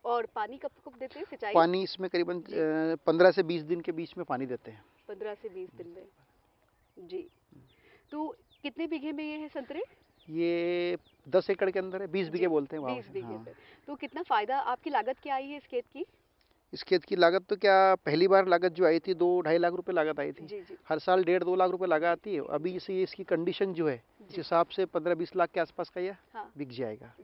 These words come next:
Speaker 1: जी।
Speaker 2: तो सत्रह अठारह लाख रुपए मिल रही है इसमें,
Speaker 1: हाँ।
Speaker 2: बचत के।
Speaker 1: जी, वाकई। तो काफ़ी अच्छी
Speaker 2: जी।
Speaker 1: बचत हो रही है बाल मुकुंद जी की, जैसा कि बता रहे हैं कि यहाँ पर इनकी लागत एक या दो लाख रुपए आई हो, इनको फ़ायदा अठारह से बीस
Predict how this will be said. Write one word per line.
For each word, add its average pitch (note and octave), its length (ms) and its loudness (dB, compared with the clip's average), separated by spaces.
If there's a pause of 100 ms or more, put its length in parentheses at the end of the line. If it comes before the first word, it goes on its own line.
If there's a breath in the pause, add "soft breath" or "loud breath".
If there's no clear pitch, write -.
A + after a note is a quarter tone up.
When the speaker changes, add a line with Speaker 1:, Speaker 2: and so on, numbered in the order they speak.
Speaker 1:
जी। G3+ 80 -16
Speaker 2:
तो - 320 -20
सत्रह D#3+ 280 -4
अठारह D#3 200 -4
लाख D#3+ 120 -2
रुपए E3 140 -10
मिल C3 180 -8
रही C3+ 180 -4
है B2+ 60 -6
इसमें, B2 280 -16 (200)
Speaker 1:
हाँ। G#3 140 -14 (200)
Speaker 2:
बचत B2+ 220 -8 (100)
के। A2+ 120 -20 (240)
Speaker 1:
जी, E3+ 240 -16 (300)
वाकई। F3+ 300 -10 (220)
तो G3 80 -12
काफ़ी A3 300 -8
अच्छी B3 160 -6
Speaker 2:
जी। B3+ 60 -12
Speaker 1:
बचत A3+ 320 -6
हो A#3+ 60 -4
रही A3 180 -4
है B3 60 -2
बाल F#3+ 260 -4
मुकुंद G#3+ 280 -10
जी G#3+ 120 -10
की, D4 200 -4
जैसा A#3 300 -4
कि B3 140 -4
बता F#3+ 280 -4
रहे G#3+ 140 -8
हैं A#3+ 140 -10
कि C4+ 280 -8 (640 soft breath)
यहाँ A#3 320 -2
पर C4+ 120 -2
इनकी C4 220 -10
लागत A3 340 0 (220)
एक G#3+ 280 -4
या G3+ 260 0 (220)
दो G#3 160 -2
लाख B3+ 260 2
रुपए C4+ 200 -6
आई C4 200 0
हो, F4 100 -4
इनको C#4 240 -6
फ़ायदा G3+ 400 -2
अठारह G3+ 300 -4
से G#3+ 140 -10
बीस G3+ 180 -12